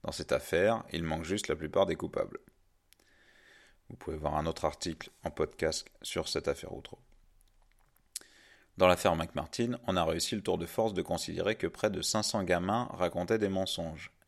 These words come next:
et qu'ils avaient tous été manipulés par les experts.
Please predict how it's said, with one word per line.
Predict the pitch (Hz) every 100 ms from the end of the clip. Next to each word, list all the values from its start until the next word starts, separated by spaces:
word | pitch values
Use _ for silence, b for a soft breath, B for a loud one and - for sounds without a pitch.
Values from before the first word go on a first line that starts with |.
| -
et | 95
qu'ils | 101 92
avaient | 95 85
tous | 85 - 160 165 - -
été | 95 87 90
manipulés | 90 85 82 90 110
par | - 87
les | 87
experts. | 85 - 71 -